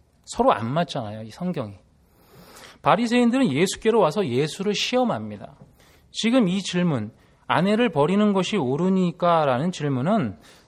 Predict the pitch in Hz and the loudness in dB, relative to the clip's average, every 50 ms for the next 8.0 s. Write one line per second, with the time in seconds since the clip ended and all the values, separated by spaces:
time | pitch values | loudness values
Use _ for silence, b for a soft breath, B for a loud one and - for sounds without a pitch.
0 | B - - - - 147 165 185 185 190 - - 233 226 202 131 135 175 208 - | B -18 -10 -6 -4 -4 -2 -2 -4 -4 -4 -4 -2 -2 -2 -2 -2 -4 -6 -8
1 | 143 139 156 185 196 214 226 214 214 - - 131 127 - - 226 233 - - 226 | -6 -4 -2 -2 0 0 0 -2 -2 -2 -2 -2 0 2 2 0 0 2 0 0
2 | 220 220 226 214 165 156 156 170 190 185 - - 147 147 143 143 190 226 160 113 | 0 2 2 2 0 0 0 0 -2 -2 -4 -4 -4 -2 -2 -2 -2 -2 -2 -4
3 | 110 135 147 143 - - - 113 107 107 135 131 113 104 107 - _ _ B B | -4 -6 -8 -8 -10 -12 -14 -14 -14 -14 -12 -14 -14 -14 -18 -20 _ _ B B
4 | B B B B B B B - 180 220 254 - - - 165 190 214 226 226 202 | B B B B B B B -6 -2 -2 -2 -2 -2 -2 -2 0 0 2 2 0
5 | 143 160 190 185 127 104 107 b b b b - 131 143 175 196 190 - - 233 | 0 0 -2 -2 -4 -6 -10 b b b b -6 -2 0 0 0 -2 -2 -2 -2
6 | 233 262 240 - - - - 302 320 311 311 311 302 277 269 277 247 190 170 165 | -2 0 0 0 0 0 2 4 4 4 4 4 2 2 2 2 2 2 0 0
7 | 151 139 - 143 131 123 117 107 107 101 95 - - 117 110 - - 127 120 | -2 -2 -4 -6 -6 -6 -6 -8 -10 -10 -12 -14 -16 -18 -18 -18 -18 -20 -20